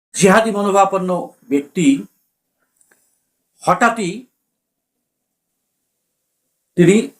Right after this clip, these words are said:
"পাকিস্তান জিন্দাবাদ" আর "ভারত মুর্দাবাদের" নারা দিতে থাকেন, মানে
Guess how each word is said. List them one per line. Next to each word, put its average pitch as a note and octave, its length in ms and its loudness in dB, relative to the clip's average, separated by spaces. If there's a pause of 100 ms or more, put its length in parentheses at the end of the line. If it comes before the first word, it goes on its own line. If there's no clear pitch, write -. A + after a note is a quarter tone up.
"পাকিস্তান A3 460 0 (120)
জিন্দাবাদ" A3 440 2 (760)
আর D#3+ 60 2 (160)
"ভারত F#3+ 280 0 (440)
মুর্দাবাদের" F3 600 2 (1700)
নারা F#3 260 2
দিতে C#3+ 200 -12
থাকেন, - 220 -20 (840)
মানে A#3 140 -2